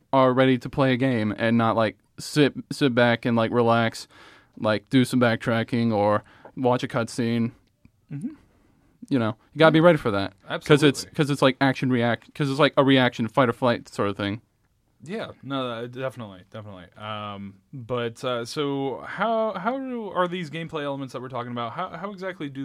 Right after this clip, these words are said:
Speaker 2: they, they li-, can they line up with the story? I guess. So I know we talked about Amnesia. That was an awesome,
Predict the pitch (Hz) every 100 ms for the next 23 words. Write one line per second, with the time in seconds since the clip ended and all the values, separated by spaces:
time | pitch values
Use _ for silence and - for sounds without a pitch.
0 | 127 120 117 110 107 104 _ _ _ -
1 | 135 120 120 131 123 117 147 123 113 113
2 | 113 101 92 - - - 98 80 78 87
3 | 85 82 - 123 117 127 123 120 127 117
4 | 120 117 117 113 110 110 110 110 117 110
5 | 117 113 113 117 107